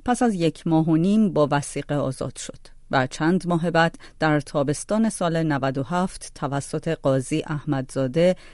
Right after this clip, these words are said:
رئیس شعبه بیست و شش دادگاه انقلاب تهران، به شش سال زندان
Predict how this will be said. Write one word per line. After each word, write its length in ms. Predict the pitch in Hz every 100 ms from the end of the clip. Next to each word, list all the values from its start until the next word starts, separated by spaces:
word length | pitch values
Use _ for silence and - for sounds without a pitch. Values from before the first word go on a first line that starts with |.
| -
رئیس 420 | 143 - 208 -
شعبه 480 | 180 - 127 135 156
بیست 280 | 147 147 -
و 80 | 143
شش 300 | - 202 202
دادگاه 520 | 160 135 - 139 139
انقلاب 520 | 127 131 127 123 127
تهران، 500 | 135 185 180 226 226 - - - -
به 80 | 185
شش 300 | - 247 -
سال 340 | - 143 131
زندان 560 | 123 135 131 139 175 185